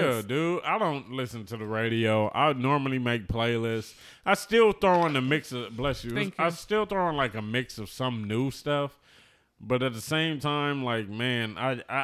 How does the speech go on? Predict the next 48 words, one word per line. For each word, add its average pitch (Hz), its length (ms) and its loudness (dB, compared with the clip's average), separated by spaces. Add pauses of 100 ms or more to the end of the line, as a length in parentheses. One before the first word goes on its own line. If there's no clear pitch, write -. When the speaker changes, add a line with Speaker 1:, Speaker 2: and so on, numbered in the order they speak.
Speaker 2:
I'll 196 80 8
skip 165 380 -2
those 127 180 2
songs 123 300 0
a 101 40 -6
lot 107 340 -2
also, 107 440 -6
bless 104 340 -8
you. 101 100 -8
Speaker 1:
Thank 175 280 -6
you. 165 160 -10 (240)
Speaker 2:
And, 123 320 0
um, 113 680 2 (640)
sometimes 185 580 2
there's 185 140 -4
some 151 200 0
songs 143 300 0
I 139 120 2
remove 131 480 2
from 117 180 -6
my 131 140 -2
playlist. 107 500 -4
Speaker 1:
Me 220 140 2
Speaker 2:
Like, - 140 -4
I 269 100 4
just 185 220 0
Speaker 1:
too. 160 40 -6
Speaker 2:
like, 95 240 -8
"Oh 131 180 -2
my 90 240 -8
God." 117 280 0
Speaker 1:
I - 20 -2
Speaker 2:
Like, 147 160 0
Speaker 1:
be 101 60 -2
Speaker 2:
I 185 40 2
Speaker 1:
like, 175 120 2
Speaker 2:
thought 135 100 6
it - 40 6
Speaker 1:
"Hide 208 100 6
Speaker 2:
was 131 100 -2
gonna 147 140 0
Speaker 1:
this 143 40 -2
Speaker 2:
be 151 80 -2
Speaker 1:
shit." 170 120 -8
Speaker 2:
cool, 170 240 0
but 190 80 -2
Speaker 1:
Yeah. 175 160 0
Speaker 2:
nah. 101 380 -4